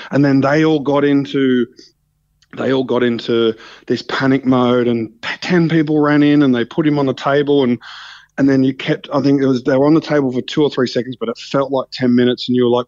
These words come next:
"Why can't I hear him crying? Why can't I?" And I just remember, I, I, while it was over there, I wasn't even looking. I literally grabbed your hand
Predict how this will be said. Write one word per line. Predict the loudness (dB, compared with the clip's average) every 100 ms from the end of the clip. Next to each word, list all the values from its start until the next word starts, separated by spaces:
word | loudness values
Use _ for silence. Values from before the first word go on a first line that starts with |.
| -4
"Why | -4 -4
can't | -4 -2 -2
I |
hear | 0 0
him | 0
crying? | -2 -4 -2 -2
Why | 0 -2
can't | 0 -2
I?" | -4 -14 _ _
And | -2
I | 0
just | 0 0
remember, | 2 2 2 0
I, | 0 -4 -10 -6
I, | -6 -6 -10 -12 -2
while | 0 2
it |
was | 2 2
over | 2 2
there, | 0
I |
wasn't | 2 0 0 0
even | 2
looking. | 0 0 -2 -4 -4
I | -4
literally | -2 0 2 0
grabbed | -2 -2 -2 -2
your | -6 -6
hand | -10 -14 -12 -8 -8